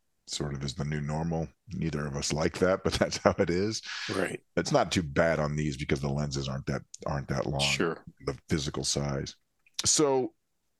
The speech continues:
Speaker 1: where I think the seventeen to twenty-eight has some advantages, it's a hundred and fifty dollars cheaper than the fourteen to thirty. It's F two eight, which gives you some options.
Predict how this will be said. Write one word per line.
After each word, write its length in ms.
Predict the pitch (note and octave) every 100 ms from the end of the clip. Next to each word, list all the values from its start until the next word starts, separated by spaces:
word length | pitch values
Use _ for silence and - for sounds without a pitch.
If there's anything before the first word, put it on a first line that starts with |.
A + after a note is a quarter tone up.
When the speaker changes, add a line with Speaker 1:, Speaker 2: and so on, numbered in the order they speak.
| _ _ _ _ _ _ _ _ _ _ _ _ _
Speaker 1:
where 520 | A2 A2+ C3 C3 A#2
I 120 | A2+ A#2
think 220 | D#3 F#3
the 80 | C3
seventeen 500 | - C#3 A#2+ - B2+
to 60 | G2+
twenty-eight 580 | - A#2 G2 A2 G2 - - -
has 160 | G2 F#2
some 180 | G2
advantages, 800 | F2 D2+ G2 A2 F#2 D#2 C2+ - - - - - -
it's 100 | -
a 40 | F#2+
hundred 260 | - C#3+
and 100 | B2+
fifty 220 | G#2+ -
dollars 420 | G2 F2+ F2+ E2+ -
cheaper 720 | - - G#2 - C#2+ G#2+ C#3+ _ _ - -
than 260 | E2+ E2+
the 140 | D#2 D2+
fourteen 480 | - E2 C#2+ D#2 C#2
to 60 |
thirty. 440 | - B1+ C2+ G#2 -
It's 200 | - - -
F 240 | A2 -
two 300 | - G#2 E2+
eight, 480 | F2 A#2+ F2+ - - _ _ - - -
which 180 | F2
gives 220 | G#2+ F#2+ F2+
you 80 |
some 180 | F#2+ F#2+
options. 800 | D2 F#2+ C#3 - D#2 E2+ G2 -